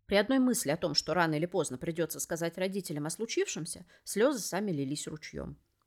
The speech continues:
Яша и так ходил потерянный и встревоженный за меня. Его самого следовало бы успокаивать. С Михаилом Ефимовичем разговор на подобную тему я не могла представить.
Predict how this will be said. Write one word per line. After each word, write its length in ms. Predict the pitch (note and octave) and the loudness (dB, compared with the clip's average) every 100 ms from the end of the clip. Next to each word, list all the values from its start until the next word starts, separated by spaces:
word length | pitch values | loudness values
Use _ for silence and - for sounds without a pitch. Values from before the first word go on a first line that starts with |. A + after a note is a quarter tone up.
| _ | _
Яша 320 | E3+ B3+ D4+ | 0 2 2
и 40 | D4+ | 0
так 200 | F3+ - | -2 0
ходил 300 | D#3+ D3 C3+ | 0 0 -2
потерянный 560 | D3 - B3 G3 D3 | -4 2 2 4 0
и 20 | |
встревоженный 640 | C3 - D3 D3 D#3+ E3 D3 | -4 -6 -4 -2 -2 -2 -4
за 120 | D#3 | -4
меня. 360 | D#3+ C3 A#2 - _ _ - | -4 -6 -10 -14 _ _ -2
Его 180 | F3 | 0
самого 380 | F#3+ G3+ A#3+ D#3+ | 0 0 0 0
следовало 420 | - C3 B2+ C3+ | 0 -2 -2 -2
бы 100 | C3+ | -4
успокаивать. 640 | C#3 - - C3 - - - _ _ _ _ _ | -6 -8 -6 -4 -6 -10 -20 _ _ _ _ _
С 120 | - F#3 | -2 0
Михаилом 380 | F#3 A#3 A#3+ | 4 4 4
Ефимовичем 640 | A#3 A#3 D4+ C4+ D3 - D3 | 0 -2 0 0 -2 -4 -6
разговор 360 | D3 D#3 F#3 | -4 0 0
на 100 | F3+ | -2
подобную 440 | E3+ D#3+ F3 E3 D#3+ | -2 -2 0 0 -2
тему 260 | G#3+ A#3 | 0 0
я 140 | D3 D#3 | 0 -2
не 100 | E3+ | -2
могла 260 | B2+ - | -2 -4
представить. 640 | D3 D#3+ - - D#3+ - | -4 -6 -6 -8 -16 -20